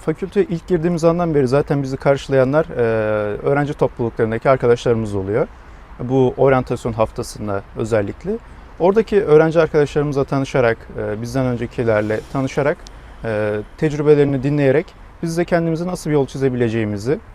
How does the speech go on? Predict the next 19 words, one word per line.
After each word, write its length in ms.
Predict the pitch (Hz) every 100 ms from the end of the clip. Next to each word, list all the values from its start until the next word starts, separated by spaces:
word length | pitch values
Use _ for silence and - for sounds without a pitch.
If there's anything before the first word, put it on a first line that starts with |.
| - -
e, 200 | 120 110
ne 80 | 131
tür 140 | - 143
etkinliklerin 600 | 139 135 131 - 131 127
bizi 180 | 123 127
beklediğini, 560 | 123 127 104 107 113 170 - - - -
e, 60 | - - - - - 143 -
planlarının 520 | 165 156 147 147 139 139
neler 240 | 143 131
olduğunu 500 | 117 104 104 110 175 - - - -
öğrenme 320 | 180 175 143
fırsatımız 580 | 131 143 131 113 107 98
oluyor. 300 | 101 117 165 - - - -
Konser, 460 | 185 185 - 156 156 - - - - - -
tiyatro, 600 | 175 156 - 147 139 156 -
yine 140 | 156 156
hukuk, 360 | 160 156 - -
akademik 460 | 143 147 147 143
programlar, 580 | 156 143 139 139 139 139